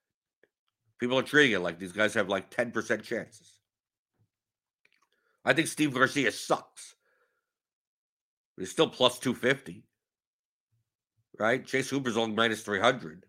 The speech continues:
These are the, these are the numbers as of yesterday. Josh Williams can't possibly win. Yeah, why not? This isn't, this isn't Mike Jackson.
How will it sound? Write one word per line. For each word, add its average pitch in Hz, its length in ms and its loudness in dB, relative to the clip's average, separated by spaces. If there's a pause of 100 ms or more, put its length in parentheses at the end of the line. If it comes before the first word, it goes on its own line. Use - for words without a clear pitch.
These 98 220 -6
are 101 120 -6
the, - 20 -
these 120 240 -8
are 120 100 -4
the - 20 2
numbers 101 300 2
as 98 100 -4
of 73 100 -12
yesterday. - 540 -8 (3000)
Josh 135 300 8
Williams 123 240 2
can't 185 340 10
possibly 175 540 8
win. 120 200 4
Yeah, 127 100 0
why 254 200 0
not? 302 320 0
This 131 140 -8
isn't, 160 320 -6 (240)
this - 160 -4
isn't 208 280 0
Mike 160 360 8
Jackson. 165 720 2